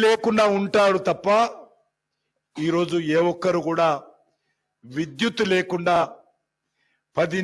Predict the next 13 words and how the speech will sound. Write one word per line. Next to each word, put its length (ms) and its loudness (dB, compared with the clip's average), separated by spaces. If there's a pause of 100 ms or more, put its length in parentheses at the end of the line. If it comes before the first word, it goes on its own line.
నిమిషాలు 500 0
ఉండాలంటే 540 0 (1040)
ఇబ్బంది 480 -2
పడుతున్నారు. 540 -2
కాబట్టే 380 0 (1400)
విద్యుత్తుకు 640 -4
సంబంధించినటువంటి 1000 -6 (2000)
నాణ్యమైనటువంటి 1040 0
విద్యుత్ 340 -4
అందించడము, 600 -6 (1040)
రానున్న 560 0
రోజుల్లో 400 0 (1500)
విద్యుత్తుకు 540 -6